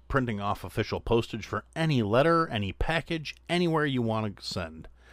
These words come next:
And you'll get exclusive discounts on postage and shipping from U S P S and U P S. Once your mail is ready, you just schedule a pickup or drop it off. No traffic, no lines.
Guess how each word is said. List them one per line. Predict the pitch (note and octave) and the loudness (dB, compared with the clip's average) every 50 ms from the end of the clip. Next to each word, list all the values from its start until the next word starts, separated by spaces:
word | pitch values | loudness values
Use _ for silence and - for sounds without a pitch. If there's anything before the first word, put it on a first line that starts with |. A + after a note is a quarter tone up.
| - - - - - | -20 -20 -20 -14 -6
And | - A2+ B2 | -2 0 2
you'll | B2+ C3+ | 2 4
get | C#3 E3+ D#3+ | 2 2 0
exclusive | D#3 - - - - F3+ - - - B2+ | 0 -2 -4 0 2 2 2 2 0 -2
discounts | B2+ C#3+ C3 - - G#2 G2 - - | 0 0 0 0 0 0 0 0 -2
on | F2+ F2 | -4 -2
postage | - - B2+ B2+ B2 - B2 A#2 G#2+ G#2 | -2 0 0 0 0 0 -4 -4 -4 -4
and | G2 G2 | -6 -4
shipping | - - C3 - C3 C3+ B2+ A2 | -2 -2 -2 -2 -2 -4 -4 -4
from | - G2 F#2 F#2+ | -6 -6 -4 -2
U | G#2 A#2+ C3 A#2+ | 0 2 2 2
S | - - | 0 0
P | - - D3 D3 D#3+ | -2 -2 -2 -2 0
S | F3 F3 - - | -2 -2 -4 -4
and | G3+ G#3 F#3 F#3 F#3 F#3 F3+ F3+ E3 | -6 -6 -4 -2 -2 -2 -2 -4 -2
U | D#3+ D#3 D#3+ D#3+ | -2 0 0 0
P | D3 - D#3 D3 C3 A2 | 0 0 0 0 0 0
S. | G#2 G2 F2 - - - - - - - - - - - - - - - - - - - | 0 -2 -4 -6 -6 -8 -8 -10 -14 -20 -20 -20 -20 -20 -20 -20 -20 -20 -20 -20 -12 -4
Once | - D#3+ E3 - - | -2 0 0 2 2
your | D3+ C#3 | 0 2
mail | C3+ C#3 C#3+ C3+ C3 | 2 4 4 4 4
is | B2 A2+ B2+ | 2 2 2
ready, | D3 E3 E3 | 2 2 2
you | D#3+ C#3+ A#2+ | 0 -2 -2
just | G#2+ A2 G#2 - - | 0 0 0 0 0
schedule | - - A2 G2+ G#2+ G2+ | 0 0 0 0 0 0
a | F2 | 2
pickup | - - D#3+ - F3+ F3 - - | 4 2 2 4 4 0 2 0
or | A2+ | -2
drop | F2+ G#2 G#2+ G#2+ - | 2 4 4 4 4
it | A#2 G2 | 2 2
off. | E2 D#2+ D#2 - - - - - - | 2 0 0 -4 -8 -14 -16 -10 -6
No | A#2 A2+ A#2 | -4 -4 -2
traffic, | - - E3 D#3 C#3 - E3+ - - - | 0 2 2 2 2 0 -2 -2 -2 -4
no | B2+ G#2 G2 | -2 0 0
lines. | G2 F#2+ F#2 F2 E2 D#2+ D#2+ - - - | 0 0 -2 -4 -4 -6 -10 -12 -12 -14